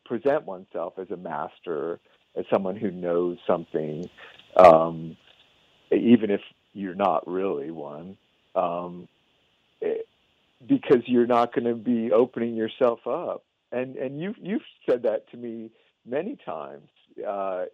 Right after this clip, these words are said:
and, and I feel that, that the, the li-, aliveness of, of, of the conversation, and I really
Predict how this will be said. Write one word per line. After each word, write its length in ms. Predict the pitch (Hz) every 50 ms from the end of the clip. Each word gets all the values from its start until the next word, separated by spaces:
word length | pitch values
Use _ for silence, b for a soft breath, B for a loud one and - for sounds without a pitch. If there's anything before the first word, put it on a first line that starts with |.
| _ _ _ _ - -
and, 380 | 113 113 113 110 107 110 113 - -
and 160 | 123 117 117
I 260 | 117 123 147 190 208 - _
feel 220 | - 127 349 302 -
that, 360 | 104 87 87 85 - - -
that 240 | 110 98 95 101 - - _ _ _ _ _ _
the, 200 | - 117 110 107 - - -
the 260 | 113 117 107 107 113 - _
li-, 260 | 113 113 110 110 123 123 - 107
aliveness 720 | 107 110 101 104 117 170 233 320 - - 104 95 95 101 - -
of, 160 | 113 110 104 - -
of, 240 | 101 107 107 104 - -
of 180 | 107 110 107 110
the 80 | 110
conversation, 920 | - - 127 117 117 110 117 120 - - 135 139 190 - - 120 110 101 101 - b b b b b b b b
and 120 | 113 135
I 60 | 151
really 500 | 151 139 147 165 175 156 131 123 110 -